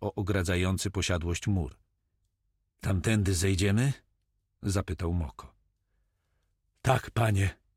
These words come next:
"Uda nam się uciec z tamtego ogrodu?"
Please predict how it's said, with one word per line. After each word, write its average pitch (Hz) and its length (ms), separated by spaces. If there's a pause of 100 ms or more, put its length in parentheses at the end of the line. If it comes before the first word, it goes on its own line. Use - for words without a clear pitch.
(1900)
"Uda 107 240
nam 101 180
się 101 220
uciec 113 600 (160)
z - 160
tamtego 101 520
ogrodu?" 110 460